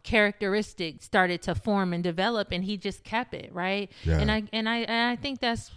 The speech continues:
Speaker 1: you know, and I don't wanna take it into a down mood, but that's what's so hurtful, you know, about
Speaker 2: Yeah.
Speaker 1: this loss and so tough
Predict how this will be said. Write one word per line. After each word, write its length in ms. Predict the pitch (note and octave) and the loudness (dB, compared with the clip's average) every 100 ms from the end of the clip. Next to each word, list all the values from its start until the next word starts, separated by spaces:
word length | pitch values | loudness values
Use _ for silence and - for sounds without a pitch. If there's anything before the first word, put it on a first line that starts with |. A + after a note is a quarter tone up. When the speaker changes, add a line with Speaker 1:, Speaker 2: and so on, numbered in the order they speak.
| - | -8
Speaker 1:
you 180 | G#3 G3 | -4 -2
know, 220 | F3+ F3 | -2 -4
and 180 | E3+ D#3+ - | -6 -10 -6
I 140 | F3 | -4
don't 140 | F#3 | -4
wanna 260 | F3+ E3+ D#3 - - - _ _ _ - | -4 -6 -8 -12 -20 -20 _ _ _ -12
take 280 | G#3+ F#3 | -8 -6
it 80 | F3+ | -6
into 260 | F3+ F3 F3+ | -6 -2 -2
a 80 | D#3+ | 0
down 300 | F3 F#3 F#3 | 2 4 4
mood, 180 | E3+ | 2
but 160 | E3 E3+ | 2 4
that's 260 | G#3+ A#3+ - | 6 6 4
what's 380 | A#3 F#3+ - - - - _ | 2 0 -10 -18 -20 -20 _
so 180 | - F#3+ | 2 4
hurtful, 680 | F3 G#3+ G3+ - F3+ F#3 F3+ - | 6 6 6 2 2 2 -2 -2
you 160 | G3 | 2
know, 220 | F#3+ F#3 F3+ | 4 4 2
about 340 | F3 F3 F3 | 4 6 8
Speaker 2:
Yeah. 120 | E3 E3 | 8 6
Speaker 1:
this 220 | F#3 F3+ | 4 6
loss 580 | F#3+ F#3+ G3+ G3+ - - | 8 8 8 2 -6 -2
and 160 | F3+ | 0
so 160 | - F#3 | 4 2
tough 400 | - - G3+ G#3+ | 4 4 4 2